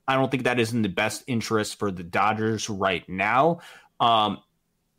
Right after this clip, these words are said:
I think they would much more rather go out and get a high leverage left-handed reliever or a closer that's been a little bit more reliable in previous seasons, or at least the past couple of seasons.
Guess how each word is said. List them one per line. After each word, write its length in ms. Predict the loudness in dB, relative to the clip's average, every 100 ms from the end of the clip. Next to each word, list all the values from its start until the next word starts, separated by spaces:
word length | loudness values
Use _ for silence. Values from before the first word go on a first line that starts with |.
| -4
I 140 | -2 0
think 260 | 0 0
they 200 | 2 2
would 380 | 4 2 0 -2
much 440 | 0 2 2 -2 -4
more 500 | 0 4 4 4 0
rather 480 | 0 2 2 2
go 300 | 0 2 4
out 220 | 4 2 0
and 160 | -6 -2
get 160 | 0
a 60 | 0
high 320 | -2 0 0
leverage 680 | 0 0 -2 0 -2 -2 -8
left-handed 920 | -8 -2 -2 -2 -12 -8 -4 -2 -2 -4
reliever 560 | -6 -4 0 0 0 -4 -18 -4 2
or 480 | 6 6 6 4 0
a 80 |
closer 560 | -2 0 4 4 4 0
that's 240 | 0 -2 -2
been 320 | 0 0 -2 -6
a 60 |
little 320 | -2 0 2
bit 240 | 2 0 0
more 460 | 0 2 2 0 -2
reliable 840 | -2 0 2 4 2 2 0 0
in 240 | -2 -6
previous 580 | -8 -6 -4 -2 -2 -4
seasons, 580 | -6 -8 -8 -8 -10 -12 -4
or 120 | -2
at 80 | -2
least 200 | -4 -6
the 80 |
past 340 | -4 -4 -4 -6
couple 260 | -8 -6
of 120 | -6 -6
seasons. 400 | -12 -12 -14